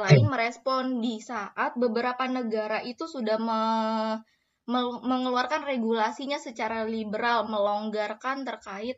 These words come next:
Speaker 1: isu aborsi ini gitu. Dan, eh,
Speaker 2: Hmm.
Speaker 1: sebagian juga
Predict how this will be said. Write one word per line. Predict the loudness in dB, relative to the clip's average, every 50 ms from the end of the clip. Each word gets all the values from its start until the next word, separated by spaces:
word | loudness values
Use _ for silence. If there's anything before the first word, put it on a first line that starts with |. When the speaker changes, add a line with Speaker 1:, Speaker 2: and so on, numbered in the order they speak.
| _ _
Speaker 1:
isu | -8 -8 -8 -6 -6 -4 -2
aborsi | -2 -2 -2 -2 -4 -4 -6 -8 -8 -6 -4 -2
ini | 0 0 0 0 -2 -4
gitu. | -6 -8 -10 -12 -18 -20 -20 _ _ _ _ _ -4
Dan, | -2 0 0 0 -2 -6 -6 -4
eh, | -2 -2 -2 -2 -4 0 4
Speaker 2:
Hmm. | 6 6 6 6 6
Speaker 1:
sebagian | 2 0 0 0 -2
juga | -2 0 -2